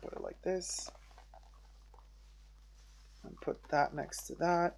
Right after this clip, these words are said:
add this here. They,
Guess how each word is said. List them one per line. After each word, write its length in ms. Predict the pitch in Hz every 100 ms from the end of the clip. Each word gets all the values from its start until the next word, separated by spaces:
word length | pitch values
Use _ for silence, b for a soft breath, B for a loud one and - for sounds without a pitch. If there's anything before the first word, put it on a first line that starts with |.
| -
add 300 | 143 139 139
this 280 | 143 139 -
here. 680 | - - 175 180 175 170 165 - - - - - - - - - - B B B B -
They, 120 | 190